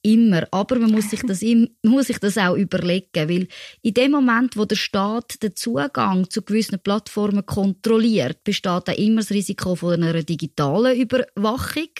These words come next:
Das ist, kann man <laughs> einfach nicht, nicht wegreden. Das andere Risiko ist natürlich, wenn du die Schweiz anschaust, wir sind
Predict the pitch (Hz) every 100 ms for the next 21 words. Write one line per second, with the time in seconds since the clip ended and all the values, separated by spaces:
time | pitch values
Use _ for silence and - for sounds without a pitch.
0 | - 190 180 175 - - - - - -
1 | - 220 220 226 202 180 220 208 196 190
2 | 196 180 156 175 214 - 233 233 269 -
3 | - - - - _ - - 262 330 359
4 | 339 320 311 320 - 302 202 185 214 -
5 | 208 202 202 - - _ - _ _ _
6 | _ _ _ - 214 226 226 208 - 214
7 | 262 302 294 254 214 208 226 208 214 208
8 | -